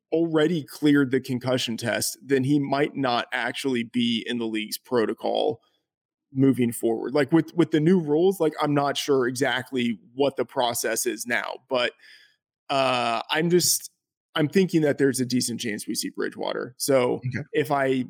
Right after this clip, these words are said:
Speaker 1: were to bet on this, it would be the Dolphins, but it's such an unknown situation that I'm just going to stay away at this point.
Speaker 2: Fair enough. Fair enough. Staying away. Let's see if we wanna stay away from this next one. The Cincinnati Bengals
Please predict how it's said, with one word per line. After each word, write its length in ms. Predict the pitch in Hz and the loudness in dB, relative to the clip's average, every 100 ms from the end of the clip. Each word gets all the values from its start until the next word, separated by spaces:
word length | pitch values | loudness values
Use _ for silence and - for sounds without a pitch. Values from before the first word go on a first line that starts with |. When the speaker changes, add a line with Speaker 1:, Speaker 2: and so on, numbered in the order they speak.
| - 127 | -10 -2
Speaker 1:
were 220 | 143 160 | 0 0
to 140 | 190 | -2
bet 220 | 175 185 | -2 -2
on 180 | - 180 | -2 -2
this, 240 | 175 170 - | 0 -2 -2
it 120 | 147 | -6
would 200 | 123 139 | 0 0
be 100 | 143 | 0
the 140 | 131 127 | 0 0
Dolphins, 600 | 131 127 131 135 131 120 | 0 -2 -4 -6 -6 -6
but 280 | - 120 104 | 0 0 0
it's 200 | 135 - | -4 0
such 260 | 165 151 147 | 0 0 -2
an 100 | 127 | -2
unknown 380 | 135 135 123 127 | -2 0 -2 -4
situation 600 | 127 120 117 117 - 127 | -6 -6 -6 -6 -6 -8
that 140 | 117 - | -8 -6
I'm 280 | 117 117 - | -6 -6 -6
just 260 | - 113 - | -6 -4 -6
going 200 | 113 104 | -6 -6
to 60 | |
stay 200 | - 50 | -4 -4
away 220 | 50 50 50 | -2 -4 -4
at 80 | - | -4
this 160 | - | -8
point. 280 | - 50 - _ _ _ _ _ _ _ _ - | -6 -10 -10 _ _ _ _ _ _ _ _ -4
Speaker 2:
Fair 200 | 156 196 | -2 0
enough. 380 | 147 98 - - | 0 -4 -14 -4
Fair 180 | 107 113 | 0 2
enough. 220 | 104 90 | 0 -4
Staying 340 | - 110 113 117 | -4 0 0 2
away. 300 | 113 110 104 | 2 2 2
Let's 160 | 110 113 | 0 -2
see 80 | |
if 60 | 139 | -2
we 60 | 139 | 0
wanna 160 | 143 | 0
stay 100 | 131 | 0
away 120 | 131 127 | 0 0
from 100 | 113 | -4
this 140 | 104 | -4
next 180 | 123 127 | -4 -4
one. 80 | 113 | -6
The 60 | 101 | -4
Cincinnati 440 | 147 135 135 120 | -4 -2 0 0
Bengals 560 | 151 165 156 156 151 | 0 0 2 2 0